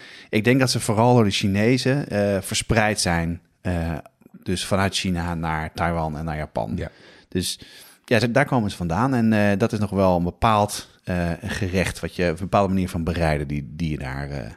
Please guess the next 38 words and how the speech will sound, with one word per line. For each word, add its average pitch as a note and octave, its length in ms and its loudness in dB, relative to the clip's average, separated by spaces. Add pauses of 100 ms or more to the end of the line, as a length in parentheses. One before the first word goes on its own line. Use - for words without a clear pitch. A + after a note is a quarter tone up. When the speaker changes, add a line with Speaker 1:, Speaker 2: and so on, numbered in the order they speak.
(140)
Speaker 1:
die F#2 140 -2
daar D#2 180 -4
gemaakt - 320 -10
wordt. - 140 -6
Speaker 2:
Heb - 100 0
je, D#3 140 -2
heb C3+ 120 -4
jij D3 140 2
ze C#3 100 -2
destijds C#3+ 340 -2
in C#3 80 -4
Japan C#3 300 0
ook E3 140 0
gegeten? F#3+ 480 -2 (640)
Speaker 1:
Nee, D#3+ 240 6
Speaker 2:
Of - 40 2
Speaker 1:
ik C3+ 80 -2
heb C#3+ 100 2
ze - 120 0
niet F#3 80 4
in F3 60 6
Japan D#3+ 280 2
gegeten, F2+ 320 -4
Speaker 2:
Oké, D#2 80 -2
Speaker 1:
nee. D2+ 180 -2
Speaker 2:
maar A2 120 0
ze G#2+ 60 2
Speaker 1:
Nee. G#2+ 80 2
Speaker 2:
komen A#2 140 4
er A2 60 2
wel A#2 140 4
voor? G2+ 180 -10 (200)
Speaker 1:
Ja, D#3+ 180 6
ze E3 100 4
komen E3+ 280 4
voor E3+ 200 6
in D3 100 2
Nagasaki. B2 640 2